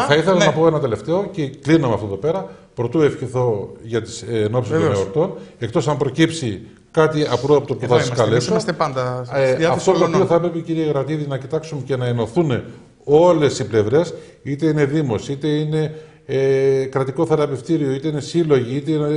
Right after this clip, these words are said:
Speaker 1: ε, περιφέρεια, οτιδήποτε, η δημιουργία ενός νέου νοσοκομείου, γιατί προηγουμένως είπατε, έρχονται γιατροί, αλλά στο τέλος δεν έχουμε πού να τους βάλουμε να δουλέψουν και να εργαστούν.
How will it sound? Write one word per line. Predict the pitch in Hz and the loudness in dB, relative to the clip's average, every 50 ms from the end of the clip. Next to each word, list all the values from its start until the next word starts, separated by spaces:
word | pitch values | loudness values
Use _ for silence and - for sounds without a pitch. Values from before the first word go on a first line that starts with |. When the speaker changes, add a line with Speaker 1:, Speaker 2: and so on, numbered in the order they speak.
| 151 147 147 | 0 0 -2
Speaker 1:
ε, | 147 | -2
περιφέρεια, | 147 151 143 139 135 - 180 170 156 | -2 -2 -2 -2 -2 0 0 0 0
οτιδήποτε, | 139 117 117 127 139 151 160 175 185 180 - - - - _ _ | 0 -2 -4 -4 -4 -4 -4 -6 -6 -8 -10 -16 -20 -20 _ _
η | - 110 | -10 -6
δημιουργία | 110 113 113 113 113 117 123 135 147 143 | -6 -4 -4 -4 -4 -6 -4 -2 -2 -2
ενός | 139 143 135 139 - - - - | -2 -4 -6 -6 -10 -16 -18 -12
νέου | 110 107 110 139 156 147 127 | -8 -4 -2 0 0 0 0
νοσοκομείου, | 117 98 - 95 85 101 98 107 123 139 | -2 -4 -4 -6 -6 -6 -4 -4 -4 -4
γιατί | 127 131 123 151 147 123 - - - - - - | -4 -4 -2 -4 -4 -4 -6 -10 -18 -20 -16 -8
προηγουμένως | - 110 107 120 135 143 135 - - | -4 -4 -2 -2 -2 -2 -2 -4 -4
είπατε, | 151 - 139 120 113 107 - - - - | -2 -2 -2 -2 -2 -4 -8 -8 -10 -4
έρχονται | 113 139 160 - - 156 151 127 | 0 0 0 2 0 -2 -2 -2
γιατροί, | 104 104 90 - 101 107 127 135 - - - _ _ _ _ _ | -2 -2 -4 -4 -4 -6 -6 -8 -10 -16 -20 _ _ _ _ _
αλλά | 117 120 117 | -8 -8 -6
στο | 98 107 | -8 -6
τέλος | - 165 170 165 151 | -6 -4 -2 -2 -2
δεν | 151 160 | -2 -4
έχουμε | 156 156 170 151 | -4 -6 -8 -8
πού | - 170 | -8 -8
να | 170 165 | -10 -10
τους | 143 120 110 | -10 -8 -6
βάλουμε | 135 156 170 165 160 147 139 | -6 -6 -4 -6 -8 -10 -10
να | 127 107 98 - - - - 104 | -10 -10 -12 -14 -16 -16 -14 -10
δουλέψουν | 98 101 101 113 113 113 - 147 151 160 | -6 0 2 2 2 2 -2 -6 -8 -6
και | 151 160 | -6 -4
να | 156 147 | -4 -4
εργαστούν. | 131 120 117 104 - - 147 92 | -4 -4 -4 -4 -4 -6 -8 -10